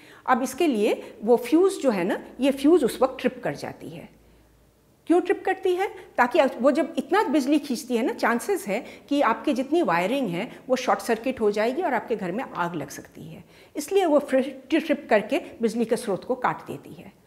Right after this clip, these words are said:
फिर जब आप electrician को बुलाते हो, वो आके आपसे पूछते हैं, "आपने overload किया था, ऐसा कुछ लगाया होगा जिसकी वजह से बहुत ज़्यादा overload हो गया था।"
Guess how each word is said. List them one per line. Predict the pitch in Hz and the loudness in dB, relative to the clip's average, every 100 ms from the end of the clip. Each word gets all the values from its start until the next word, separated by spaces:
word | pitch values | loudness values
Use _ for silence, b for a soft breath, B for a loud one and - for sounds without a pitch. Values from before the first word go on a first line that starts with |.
| b b b - | b b b 0
फिर | 294 | 6
जब | 285 | 8
आप | 277 269 | 6 4
electrician | 269 294 339 359 | 2 2 0 0
को | 320 | 0
बुलाते | 285 294 277 277 | 0 0 0 -2
हो, | 254 269 269 B | -4 -4 -10 B
वो | 262 | 4
आके | 269 247 | 6 6
आपसे | 240 208 233 | 2 2 -2
पूछते | 226 208 - | -2 -8 -4
हैं, | 214 233 - - | -6 -6 -8 -4
"आपने | 262 294 | 2 4
overload | 220 262 285 320 302 | 6 4 4 0 -2
किया | 302 302 | -4 -4
था, | 302 294 - _ _ _ _ _ _ _ _ - | -6 -14 -16 _ _ _ _ _ _ _ _ -6
ऐसा | 233 320 | 0 0
कुछ | 320 302 | 0 2
लगाया | 294 285 285 | 2 4 2
होगा | 285 277 269 269 B - | 0 0 -2 -4 B -6
जिसकी | 262 294 | -2 2
वजह | 254 254 | 4 4
से | 262 | 2
बहुत | 214 226 240 | 2 2 2
ज़्यादा | 247 240 | 2 2
overload | 220 214 233 233 220 | 2 2 2 2 0
हो | 226 220 | -2 -6
गया | 226 214 | -6 -8
था।" | 220 | -10